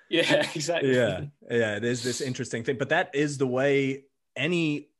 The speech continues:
Speaker 2: art commission type job would go, I guess. There's always gonna be that conflict.
Speaker 1: Yeah, yeah.
Speaker 2: Is it something ap-, that would appeal to you to do your own, like,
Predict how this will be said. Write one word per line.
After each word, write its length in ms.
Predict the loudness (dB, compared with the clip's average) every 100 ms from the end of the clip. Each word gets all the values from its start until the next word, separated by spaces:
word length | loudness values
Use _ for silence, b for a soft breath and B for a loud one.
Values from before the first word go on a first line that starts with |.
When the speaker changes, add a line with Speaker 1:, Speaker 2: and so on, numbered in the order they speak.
| _ -2
Speaker 2:
art 280 | 0 0 -2
commission 680 | -2 0 0 -2 -2 -6 -8
type 360 | -4 -4 -4 -6
job 320 | -2 -2 -2
would 160 | -6 -2
go, 260 | -2 -2
I 120 | -8
guess. 400 | -12 -14 -14 -10 -4
There's 160 | -4
always 360 | 0 2 2 0
gonna 160 | -6 -6
be 80 | -6
that 180 | -6
conflict. 460 | -8 -14 -12 -16 -20 _ _
Speaker 1:
Yeah, 360 | -4 -2 -2
yeah. 280 | -2 -2 -4 -6 _ _ _ -6
Speaker 2:
Is 180 | -4 -4
it 140 | -6
something 380 | -2 -2 0 -2
ap-, 200 | -4 -2
that 120 | -2 0
would 120 | -2
appeal 340 | -2 0 0
to 140 | 0 0
you 140 | 0
to 160 | 0 -4
do 280 | -2 -2 0
your 280 | 0 0
own, 300 | -2 -2 -2
like, 420 | -2 -2 -2 -8